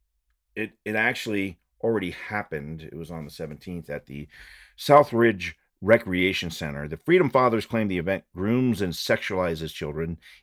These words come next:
even though tickets were restricted to adults twenty-one and up.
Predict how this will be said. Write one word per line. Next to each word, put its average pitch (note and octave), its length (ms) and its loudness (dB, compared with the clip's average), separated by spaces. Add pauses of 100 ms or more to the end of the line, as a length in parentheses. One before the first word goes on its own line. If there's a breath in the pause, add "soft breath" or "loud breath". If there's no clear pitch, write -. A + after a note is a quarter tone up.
even B2 240 2
though F#2 140 2
tickets - 460 -4
were D#2+ 460 -2
restricted D#2+ 680 -8
to D#2 180 -8
adults D#2 360 -8
twenty-one D2+ 400 -8
and C#2 100 -14
up. C#2 160 -14